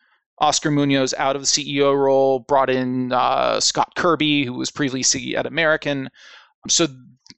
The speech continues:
you know, I think American, uh, sorry, United really did the best in the second quarter. Delta came in second, and American had a pretty dismal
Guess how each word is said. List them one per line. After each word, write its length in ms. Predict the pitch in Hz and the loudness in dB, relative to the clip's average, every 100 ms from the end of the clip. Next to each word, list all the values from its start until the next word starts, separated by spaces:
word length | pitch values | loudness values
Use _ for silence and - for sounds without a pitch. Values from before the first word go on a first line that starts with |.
| _ _ - | _ _ -8
you 80 | 151 | -4
know, 160 | 127 - | -2 -2
I 100 | 160 | -2
think 220 | 185 165 | -4 -2
American, 760 | 151 147 160 170 - 165 156 - | -2 0 2 2 0 -4 -4 -2
uh, 220 | 156 135 151 | 0 -2 -4
sorry, 280 | 120 143 123 | -4 -2 -4
United 640 | 139 165 190 165 139 123 _ _ _ _ _ | -6 -2 0 0 0 -6 _ _ _ _ _
really 680 | - 127 139 160 160 151 143 | -20 -14 -2 2 2 2 0
did 240 | 139 127 131 | -4 -4 -4
the 80 | 120 | -2
best 300 | 175 165 165 | -2 -2 -4
in 60 | |
the 20 | |
second 240 | 147 143 131 | -4 -4 -4
quarter. 500 | - 143 135 131 123 _ _ _ - | 0 2 2 0 -2 _ _ _ -2
Delta 240 | 165 160 | 0 0
came 260 | - 147 135 | -4 -4 -4
in 80 | |
second, 480 | 131 - 143 139 135 - | -2 -2 -2 -2 -4 -4
and 400 | 135 135 135 131 | -2 0 -2 -2
American 920 | 135 135 147 170 185 - 185 175 170 | -2 -2 -2 0 0 0 -2 -2 -2
had 540 | 151 139 147 143 151 - | -2 -2 0 0 -2 -4
a 200 | 73 82 | -8 -10
pretty 680 | - - 170 196 190 175 151 - _ - | -10 -4 2 2 0 -4 -12 -20 _ -4
dismal 800 | 147 139 123 127 123 120 107 120 | 0 0 0 2 2 2 -2 -8